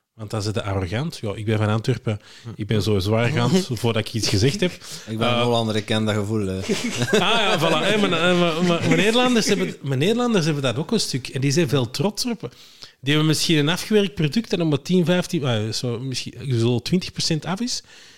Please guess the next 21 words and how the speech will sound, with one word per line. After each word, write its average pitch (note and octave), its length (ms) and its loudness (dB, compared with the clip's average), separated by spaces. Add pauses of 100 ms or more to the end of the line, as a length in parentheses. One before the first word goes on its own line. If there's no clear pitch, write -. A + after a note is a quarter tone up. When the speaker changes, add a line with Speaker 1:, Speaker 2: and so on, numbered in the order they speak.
(100)
Speaker 1:
En B2+ 200 -2
die, B2+ 300 2
en B2+ 60 0
die A#2+ 100 2
doen C3 160 4
al B2+ 240 2
wat B2 160 2
dat, A#2+ 200 0
eh, A#2+ 340 0
product A#2+ 400 -2
is, F3+ 80 -4
dat C#3 120 -2
helemaal D3+ 320 -4
af E3 160 -6
is F#3 160 -4
en E3 100 -4
die C3 100 -4
gaan B2+ 100 -4
de B2 100 0
wereld E3 400 -2
veroveren. D#3 580 2